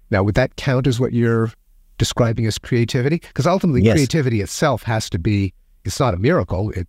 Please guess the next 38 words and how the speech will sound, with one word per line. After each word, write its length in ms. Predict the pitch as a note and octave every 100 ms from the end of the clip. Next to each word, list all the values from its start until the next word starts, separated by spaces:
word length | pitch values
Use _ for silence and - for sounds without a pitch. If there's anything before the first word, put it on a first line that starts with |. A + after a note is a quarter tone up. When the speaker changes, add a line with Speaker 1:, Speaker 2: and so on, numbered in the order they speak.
| -
Speaker 1:
uh, 140 | - - -
ultimately 420 | C3 - B2 -
Speaker 2:
Yes. 120 | E3+
Speaker 1:
has 220 | A2 A2+ -
to 100 | F2+
come 380 | - - E3 C#3+
from 240 | - F2+
some 400 | - F#2 F#2 F#2+ - _ -
mechanism 640 | G2 G2+ G#2 A2 E2+ G2
in 80 | D#2+
the 80 | D#2
brain, 480 | B2 C3 F#2+ F#2+ F#2
which, 260 | G2+ F#2+
and 160 | - G#2
then 80 | G#2
you 120 | G#2
could 180 | - G#2+
ask 180 | G#2+ -
the 80 |
question, 460 | - C#3+ - G#2+ F#2 _ _ _ _
why 500 | - G#2 A2+ B2 A#2+ - _ _ _ _ - _ _ - _ -
are 120 | A2+
the 80 | F#2+
brains 420 | B2 B2 A#2+ G#2
of 120 | F2
two 340 | - - B2+ G#2
identical 500 | G2 A#2 A2+ - E2+
twins 580 | - F#3+ F#2 F2+ - - _
specified 640 | - - - A#2 - A2 G2+
by 60 |
the 80 | F#2
same 320 | F2 A#2 F2+
genome? 480 | F2 C#3 A#2 F2 F#2
Why 240 | G2 G2 G#2+
would 160 | G2+
their 240 | G2+ F#2+ F#2+
crea-, 420 | - - G#2 - - -
their 220 | G#2 G#2